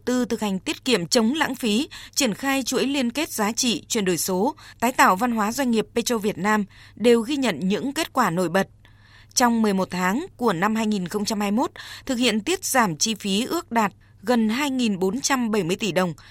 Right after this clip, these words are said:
bằng chín mươi phẩy sáu phần trăm kế hoạch năm hai nghìn không trăm hai mươi mốt. Đây là cơ sở để Petro Việt Nam tích cực tham gia các hoạt động an sinh xã hội,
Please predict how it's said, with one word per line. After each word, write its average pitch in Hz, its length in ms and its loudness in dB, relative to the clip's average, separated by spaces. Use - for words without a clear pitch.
bằng 247 200 0
chín 233 220 0
mươi 311 120 -2
phẩy 226 140 -2
sáu 190 360 -2
phần 214 220 -2
trăm 240 260 -2
kế 208 180 -4
hoạch 196 180 -4
năm 214 240 0
hai 208 120 -2
nghìn 196 160 -2
không 202 180 -6
trăm 208 120 -4
hai 196 100 -2
mươi 196 60 0
mốt. 294 140 0
Đây 220 260 4
là 196 140 2
cơ 220 180 0
sở 214 280 0
để 185 160 -2
Petro 220 320 -2
Việt 190 200 -2
Nam 208 240 -2
tích - 200 -8
cực 214 220 -4
tham 226 200 -4
gia 240 220 -2
các 302 160 -8
hoạt 165 160 -2
động 190 140 -2
an 208 140 -2
sinh 202 180 -4
xã - 140 -2
hội, 262 260 2